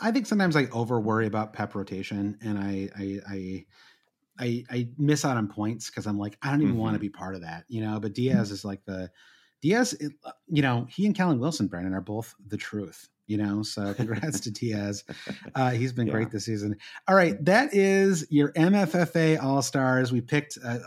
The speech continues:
Speaker 1: I don't even know what that's, about thirty All-Stars across twenty
Speaker 2: <laughs>
Speaker 1: teams.
Speaker 2: It's like an N F L
Speaker 1: Yeah, it's
Speaker 2: team that
Speaker 1: packed,
Speaker 2: we
Speaker 1: <laughs> yeah,
Speaker 2: just,
Speaker 1: it's a packed
Speaker 2: uh,
Speaker 1: roster.
Speaker 2: picked. <laughs>
Speaker 1: Um, thank you to everyone for listening to the podcast. I know it's kind of a strange one, but, you know, just there's so many matches left to play. We had to be,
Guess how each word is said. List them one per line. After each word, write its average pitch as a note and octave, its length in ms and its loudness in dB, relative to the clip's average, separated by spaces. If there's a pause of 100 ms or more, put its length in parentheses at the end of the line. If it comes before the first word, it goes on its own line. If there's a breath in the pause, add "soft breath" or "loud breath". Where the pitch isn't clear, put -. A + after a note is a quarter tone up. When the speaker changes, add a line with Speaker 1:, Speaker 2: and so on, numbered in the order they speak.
(240)
Speaker 1:
I C#3 160 0
don't F#3 120 6
even B2+ 160 6
know B2+ 80 4
what B2+ 120 2
that's, A#2 160 -4
about C3+ 220 0
thirty C3+ 340 4
All-Stars G#2+ 540 -2
across G#2+ 400 -2
twenty C3+ 300 4
Speaker 2:
<laughs> - 20 0
Speaker 1:
teams. C#3 600 4 (420 loud breath)
Speaker 2:
It's G#2+ 180 6
like C#3+ 140 8
an B2+ 140 6
N G#2+ 180 6
F G#2+ 180 6
L F#2 120 8
Speaker 1:
Yeah, F#2 60 6
it's F2 100 -4
Speaker 2:
team D2+ 180 2
that C#2 160 2
Speaker 1:
packed, - 60 6
Speaker 2:
we D#2+ 60 4
Speaker 1:
<laughs> D#2+ 200 4
yeah, D2+ 80 6
Speaker 2:
just, D3+ 120 2
Speaker 1:
it's - 100 -8
a - 40 -4
packed C#2 300 4
Speaker 2:
uh, C3 60 0
Speaker 1:
roster. A#2 380 0
Speaker 2:
picked. G2+ 140 -8
<laughs> - 60 -20 (360 loud breath)
Speaker 1:
Um, D#3 460 2 (140)
thank G#3 240 4
you G#3+ 80 6
to G3 40 8
everyone E3+ 360 6
for D3 120 -2
listening C3+ 260 2
to B2 40 0
the A#2+ 100 0
podcast. A#2+ 640 2
I D#3 60 4
know D3+ 160 6
it's D3 140 2
kind C3 160 2
of A2+ 80 2
a A2 40 0
strange A#2+ 360 0
one, A2 180 0
but, A2 220 -4
you A#2 80 -2
know, G#2+ 120 0
just A#2+ 220 -8
there's A#2 160 -6
so E3 60 0
many C#3 120 4
matches A2+ 360 -2
left G2 100 -12
to G2+ 60 -10
play. A2 200 -8
We G2+ 120 -2
had A2+ 140 0
to G#2+ 60 -2
be, G#2 280 -4